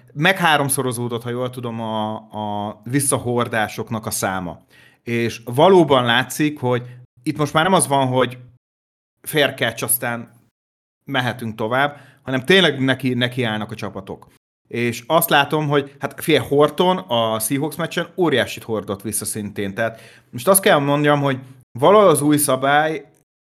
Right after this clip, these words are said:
a special teamereknek nagyon-nagyon-nagyon kedvezett, és azt is el kell fogadni, hogy mondjuk, most gondoljatok bele, hogy mondjuk régen ilyen, ilyen nagy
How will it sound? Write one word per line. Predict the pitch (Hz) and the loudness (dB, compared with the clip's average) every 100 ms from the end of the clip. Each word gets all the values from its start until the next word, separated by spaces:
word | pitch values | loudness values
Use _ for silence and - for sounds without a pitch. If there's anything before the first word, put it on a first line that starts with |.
| _ _ - | _ _ -6
a | 143 | -4
special | - 180 185 175 | 0 0 2 0
teamereknek | - 139 147 156 156 165 165 160 - | 0 -4 0 0 0 -2 -2 -4 -10
nagyon-nagyon-nagyon | 135 135 143 151 156 160 165 160 | -4 -2 0 0 0 -2 -2 -2
kedvezett, | 175 170 175 190 190 190 - _ _ | -2 -2 0 2 0 -2 -20 _ _
és | 131 127 - | -10 -8 0
azt | 190 - | 2 2
is | 135 | 2
el | 147 135 | 2 2
kell | 147 131 | 0 0
fogadni, | 147 147 151 156 | 0 0 0 2
hogy | 156 | 0
mondjuk, | 151 151 151 151 - - - | 2 2 2 0 -16 -20 -8
most | 131 | 2
gondoljatok | 196 156 135 131 | 6 6 4 4
bele, | 151 | 4
hogy | 131 | 6
mondjuk | 131 127 131 - - | 4 0 -4 -8 -6
régen | 143 160 143 131 | 2 2 2 0
ilyen, | 131 131 131 | 0 -2 -4
ilyen | 135 139 | -4 0
nagy | 160 151 123 | 4 2 2